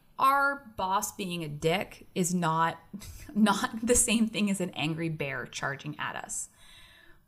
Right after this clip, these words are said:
But when we are, our, primed a little bit for what might happen next, because really, at the end of the day, we're organisms who are, our goal is to survive. That's our whole goal. Yes,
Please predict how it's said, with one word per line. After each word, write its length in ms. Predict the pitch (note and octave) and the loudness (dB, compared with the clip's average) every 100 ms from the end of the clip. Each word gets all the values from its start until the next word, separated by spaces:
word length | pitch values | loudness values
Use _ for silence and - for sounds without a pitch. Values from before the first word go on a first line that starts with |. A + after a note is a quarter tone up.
| - | 0
But 520 | C#4+ A3+ A#3+ - - - - - - A#3 | 6 8 6 0 -6 -8 -20 -20 -16 -6
when 200 | B3+ B3+ | -4 -2
we 140 | B3+ | 2
are, 460 | A#3+ A3+ A3+ A3 - - - | 4 4 2 -2 -12 -18 -6
our, 240 | B3 A#3 - _ _ - - | -6 -6 -12 _ _ 6 8
primed 580 | D#4+ G4+ F#3+ D#3+ G#3+ A3 | 10 8 4 2 0 0
a 100 | G#3+ | 0
little 200 | G#3 F3 | -2 0
bit 340 | D#3+ D3+ - - | 0 -2 -6 -4
for 120 | A3 | 0
what 240 | F#3 - | 2 2
might 260 | G3+ A3+ - | 0 -2 0
happen 380 | G3+ F#3+ E3+ D3 | -2 -2 -2 -2
next, 380 | A#2 - - | -4 -6 -8
because 320 | A3+ A3+ A3+ A3 | -6 -2 -2 0
really, 360 | D4+ C#4+ F#3+ | -2 0 0
at 80 | F3+ | -2
the 100 | F#3 | -4
end 120 | F3+ | -4
of 60 | F#3+ | -4
the 60 | |
day, 360 | F3 D3 D3 D#3 | -4 -2 -4 -6
we're 340 | F#3 F#3 F#3 G3 _ - _ _ - | -6 -4 -4 -8 _ -20 _ _ -6
organisms 560 | A3 A#3 G#3 F3+ F3+ G3+ | -4 -2 -2 -2 -2 -2
who 80 | |
are, 200 | F#3+ E3+ - | -4 -6 -6
our 160 | G3 G3 | -4 -4
goal 480 | F#3+ F#3 A#3+ G3+ F3+ | -6 -2 0 2 0
is 140 | D#3+ | -2
to 120 | D#3+ | -4
survive. 800 | D3+ - D3+ D3+ A#2+ A2+ B2+ - - _ _ _ _ - | -4 -2 -4 -4 -6 -8 -10 -14 -20 _ _ _ _ 2
That's 260 | A#3 G#3+ | 2 2
our 120 | D#3+ D#3 | -2 -4
whole 200 | D#3 D3+ | -6 -8
goal. 320 | - E2 F#3+ | -8 -8 -2
Yes, 400 | G#3 G3 - | 0 0 -2